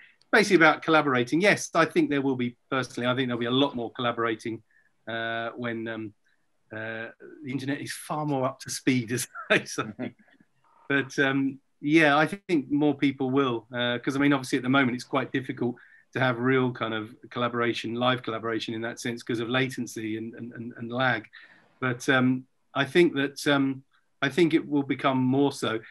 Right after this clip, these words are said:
Speaker 1: But I think also, though, getting back to what Alex was saying earlier about the sort of the analog kind of organic world,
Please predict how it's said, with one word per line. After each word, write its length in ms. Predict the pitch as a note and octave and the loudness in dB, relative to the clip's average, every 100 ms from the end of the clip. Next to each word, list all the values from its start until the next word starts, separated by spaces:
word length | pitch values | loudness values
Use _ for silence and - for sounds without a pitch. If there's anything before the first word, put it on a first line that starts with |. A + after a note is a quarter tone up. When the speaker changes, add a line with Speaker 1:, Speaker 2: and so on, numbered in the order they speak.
| - _ | -20 _
Speaker 1:
But 100 | F3 | 2
I 40 | F3+ - | 4 6
think 200 | A#3 F#3+ | 4 4
also, 380 | G3 G#3 E3+ D3 | 0 4 4 6
though, 200 | C#3 C3+ | 4 4
getting 280 | D3+ D3 C#3 | 4 4 4
back 220 | D3 - | 2 2
to 100 | C#3+ | -2
what 140 | D3 | 2
Alex 280 | D3+ D#3 B2 | 4 2 -2
was 100 | B2+ | -2
saying 240 | C#3+ C3+ C#3 | 0 2 4
earlier 180 | C#3 | 4
about 240 | A#2+ B2 B2 | 2 0 -2
the 80 | A2+ | -4
sort 160 | C3 | -4
of 80 | A#2+ | -2
the 120 | B2+ | 0
analog 440 | C3 B2+ B2 A#2 - | 0 0 0 -2 -2
kind 140 | B2 | -4
of 80 | A#2+ | -2
organic 380 | A#2+ C3+ C#3 B2 | 0 0 0 -4
world, 200 | A2+ | -6